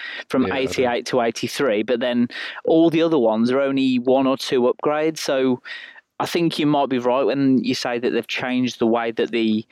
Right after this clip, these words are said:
Speaker 1: the attributes become the overall rating, some of the calculations behind it, because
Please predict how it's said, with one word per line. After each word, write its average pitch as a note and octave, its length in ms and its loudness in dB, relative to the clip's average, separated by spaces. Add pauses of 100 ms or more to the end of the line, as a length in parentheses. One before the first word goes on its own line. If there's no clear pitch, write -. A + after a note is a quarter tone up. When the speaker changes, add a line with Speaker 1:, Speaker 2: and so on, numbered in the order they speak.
(280)
Speaker 1:
the B2+ 100 0
attributes - 880 -4
become A#2+ 380 -2
the A#2 120 2
overall G#2+ 260 2
rating, A2 340 -2
some A#2+ 160 -2
of A2+ 40 2
the A2 60 0
calculations A2+ 720 -4
behind A2+ 500 0
it, G#2 80 0
because A2+ 380 -6